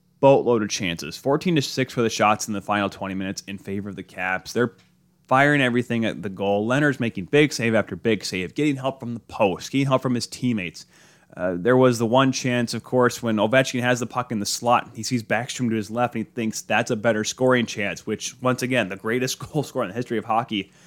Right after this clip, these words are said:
looks at passing the puck as a great scoring chance. You can't really go wrong with him there. It's a beautiful feed across, but unfortunately, Alex Pietrangelo's greedy big butt was in the way. That's right. I got you, Blues fans. I'm with you there. Gets in the way of the shot.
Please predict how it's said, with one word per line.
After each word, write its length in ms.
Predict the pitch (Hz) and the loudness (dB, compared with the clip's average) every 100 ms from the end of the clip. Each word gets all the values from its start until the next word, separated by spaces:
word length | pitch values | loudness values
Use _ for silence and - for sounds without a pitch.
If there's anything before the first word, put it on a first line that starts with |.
| - _ | -20 _
looks 240 | - 123 - | -2 0 0
at 100 | 110 | -4
passing 400 | - 135 131 120 | -4 -2 -2 -4
the 80 | 110 | -2
puck 240 | 123 123 | 0 0
as 100 | 110 | -2
a 40 | |
great 240 | 104 117 110 | 0 0 0
scoring 320 | - 127 127 | -2 0 0
chance. 360 | - 131 127 - _ _ _ | 0 -2 -2 -8 _ _ _
You 100 | - | -14
can't 300 | - 139 139 | -6 -2 -2
really 180 | - 120 | 0 0
go 140 | 117 110 | 2 2
wrong 280 | 113 123 | 4 4
with 140 | 117 110 | 2 -2
him 120 | 104 | -4
there. 260 | 123 127 113 | 0 0 0
It's 120 | 107 | -2
a 40 | |
beautiful 340 | 92 131 143 107 | -2 2 2 0
feed 200 | 131 113 | -4 -4
across, 400 | - 135 135 - | 0 2 4 2
but 140 | 104 | -4
unfortunately, 440 | 101 131 127 120 | -2 -2 -2 -4
Alex 300 | - 117 123 | -2 2 2
Pietrangelo's 840 | - 127 120 113 113 123 117 113 101 | 0 -4 -4 -4 -2 0 2 0 0
greedy 360 | - 131 127 | -2 -2 0
big 340 | 113 127 120 113 | -2 -4 -6 0
butt 240 | 147 143 | 2 2
was 160 | 107 107 | -2 -8
in 80 | 104 | -6
the 80 | |
way. 280 | 101 95 107 | -4 -2 -2
That's 340 | 110 107 110 - | -2 -4 -6 0
right. 240 | 110 95 | 2 2
I 80 | 98 | 0
got 260 | 131 120 | 0 -2
you, 60 | 98 | -2
Blues 260 | 98 101 - | -6 -6 -6
fans. 300 | 104 104 113 | -6 -4 -2
I'm 100 | 117 | -2
with 180 | 113 | -2
you 60 | 98 | -6
there. 280 | 95 92 92 _ _ _ _ _ | -8 -8 -10 _ _ _ _ _
Gets 220 | 147 147 | -2 0
in 80 | 147 | 2
the 60 | 127 | 2
way 200 | 123 120 | 4 4
of 80 | |
the 80 | 117 | 2
shot. 440 | 107 110 101 101 | 0 0 2 2